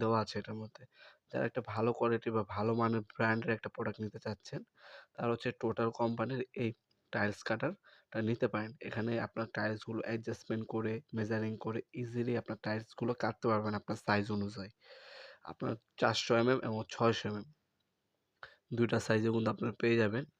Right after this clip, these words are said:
আমার কাছে দুইটা সাইজে কিন্তু অ্যাভেলেবল আছে। দেখতে পাচ্ছেন, এটা হচ্ছে আপনার ব্রেড সাইজ দেওয়া আছে। ম্যাক্সিমাম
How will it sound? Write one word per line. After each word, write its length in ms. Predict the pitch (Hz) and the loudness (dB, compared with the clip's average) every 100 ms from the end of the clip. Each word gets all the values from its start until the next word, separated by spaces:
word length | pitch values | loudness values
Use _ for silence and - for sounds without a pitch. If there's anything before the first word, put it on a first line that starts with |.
| _ _ - - _ - | _ _ -20 -20 _ -6
আমার 160 | 107 107 | -2 -2
কাছে 160 | 104 110 110 | -2 -4 -2
দুইটা 240 | 113 110 110 | -2 -2 -4
সাইজে 240 | - 104 120 | -2 -4 -4
কিন্তু 200 | 110 107 - | -4 -6 -6
অ্যাভেলেবল 460 | - 110 101 98 98 95 | -2 0 2 0 0 -4
আছে। 200 | 92 - - _ _ _ _ _ _ _ _ _ _ - - _ - _ _ _ _ _ _ _ _ | -6 -14 -20 _ _ _ _ _ _ _ _ _ _ -12 -12 _ -20 _ _ _ _ _ _ _ _
দেখতে 220 | - 98 - | -12 -10 -8
পাচ্ছেন, 300 | 110 - - - - | -8 -8 -12 -14 -14
এটা 120 | - 117 | -8 -8
হচ্ছে 160 | 117 113 | -4 -6
আপনার 240 | - 117 113 117 | -4 -4 -4 -2
ব্রেড 260 | 127 117 113 - | 4 4 4 2
সাইজ 180 | 113 110 | 0 2
দেওয়া 160 | 113 110 104 | 4 4 2
আছে। 200 | - 123 135 _ _ _ - - - | -2 -10 -10 _ _ _ -20 -20 -2
ম্যাক্সিমাম 360 | 110 101 117 | 0 0 0